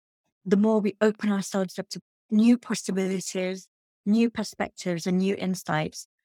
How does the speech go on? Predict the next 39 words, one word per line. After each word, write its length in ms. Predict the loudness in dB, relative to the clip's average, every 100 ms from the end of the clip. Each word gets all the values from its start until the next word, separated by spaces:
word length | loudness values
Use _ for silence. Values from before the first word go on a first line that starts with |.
| 0
When 120 | 4
we 100 | 6
only 160 | 6 4
make 200 | 4 0
a 100 | -4
conclusion 400 | -2 -2 0 -2
about 280 | -4 -6 -8
ourselves, 460 | -8 -6 -6 -4
like, 260 | -2 -4 -6 -6
"I'm 200 | -2 -2
a 100 | -2 -4
failure," 480 | -4 -6 -6 -8 -12 _ _ _ -2
we're 220 | -2 -2 2
really 160 | 2 2 -2 0
closed 340 | 0 0 0
off 220 | 0 -2
to 120 | -4
new 220 | -2 -2 -2
learning 560 | -2 -2 -4 -4 -6
and 140 | -6 -2
getting 240 | 0 2
new 200 | 0 0 -2
insights. 920 | -4 -4 -2 -2 -4 -12 -18 -20 _ _ _ _ _ _ _ _ -2
And 200 | 2 4
then 240 | 4 4
the 120 | 4
other 200 | 2 0
thing 340 | -4 -4 -2 -2
that 120 | -2 -4
I 40 |
do 340 | -2 -2 0
say 260 | -2 -2 -4
to 100 | -4
parents 400 | -8 -6 -6 -6
is 160 | -10 -6
that 420 | -4 -4 -8 -18 _
whenever 760 | -6 0 2 0 0 -2 0 0
we 180 | 0 -2
fail, 640 | -2 -2 -2 -4 -8